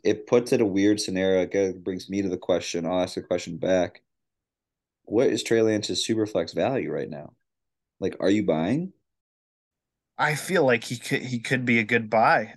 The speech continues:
Speaker 2: I mean, I, just thinking about it, I really don't know what,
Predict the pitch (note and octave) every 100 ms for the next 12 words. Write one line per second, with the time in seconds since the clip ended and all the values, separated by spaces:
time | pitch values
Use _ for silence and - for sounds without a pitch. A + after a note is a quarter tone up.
0 | - A2 A2 A2+ A2+ - A#2+ C3+ - A#2
1 | B2+ B2 A2+ A2 A2 A2+ C3 A#2+ A#2+ A2+
2 | A2+ A2 A2 G#2+